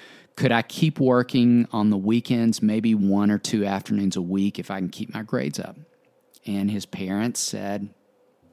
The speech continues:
"Absolutely. As long as you can keep your grades up,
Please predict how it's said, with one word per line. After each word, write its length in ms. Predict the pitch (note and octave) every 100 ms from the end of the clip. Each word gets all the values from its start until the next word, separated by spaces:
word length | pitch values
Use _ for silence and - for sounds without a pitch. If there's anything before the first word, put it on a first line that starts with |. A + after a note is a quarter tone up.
| _ -
"Absolutely. 760 | F#2+ - B2+ C3 A3 F#2 - _
As 100 | -
long 140 | F#2+ A2+
as 80 |
you 60 | B2
can 60 | C3
keep 200 | D3 -
your 60 |
grades 300 | C#3 C3+ C#3+
up, 220 | C#3+ D#3